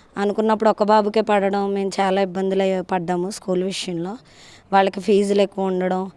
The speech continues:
ఇంకా అనేక విషయాల్లో కూడా ఇబ్బందులు చాలా ఎదుర్కొన్నామండి, హౌస్ గురించే కానీ దేని గురించే కానీ. కానీ ఇప్పుడు ముగ్గురికి పడడం, నా పిల్లల ఫీజు ఇయర్కి నాకు అలాగ కలిసి రావడం నాకు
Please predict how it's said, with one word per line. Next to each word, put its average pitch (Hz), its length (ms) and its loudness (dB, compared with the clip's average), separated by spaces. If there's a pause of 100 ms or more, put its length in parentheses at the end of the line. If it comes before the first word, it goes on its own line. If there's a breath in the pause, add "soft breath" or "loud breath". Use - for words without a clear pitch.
(360 soft breath)
ఇంకా 208 200 2
అనేక 220 280 2
విషయాల్లో 226 440 4
కూడా 226 160 2
ఇబ్బందులు 208 400 0
చాలా 202 340 0
ఎదుర్కొన్నామండి, 190 840 -2 (440 loud breath)
హౌస్ 196 280 2
గురించే 196 380 0
కానీ 190 180 -2
దేని 185 240 -2
గురించే 185 400 -4
కానీ. 180 260 -8 (500 loud breath)
కానీ 233 180 2
ఇప్పుడు 240 220 0
ముగ్గురికి 233 500 2
పడడం, 226 540 2 (240)
నా 202 180 4
పిల్లల 226 400 4
ఫీజు 226 380 2
ఇయర్కి 214 640 4 (420 loud breath)
నాకు 208 220 2
అలాగ 202 240 4
కలిసి 202 420 0
రావడం 214 400 4
నాకు 196 140 -4